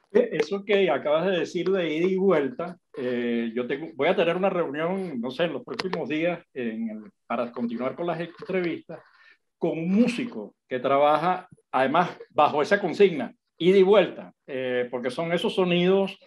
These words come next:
eh, y la conversación telefónica, eh, fue muy, muy ilustrativa. Al final tú no sabes si una folía es, es de aquí o de allá, o cómo se le, hasta los instrumentos. Entonces,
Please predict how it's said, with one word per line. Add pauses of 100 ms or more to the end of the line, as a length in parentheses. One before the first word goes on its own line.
(280)
eh,
y
la
conversación
telefónica, (320)
eh,
fue
muy,
muy
ilustrativa. (100)
Al
final
tú
no
sabes
si
una
folía (240)
es, (140)
es
de
aquí
o
de
allá,
o
cómo
se
le,
hasta
los
instrumentos.
Entonces,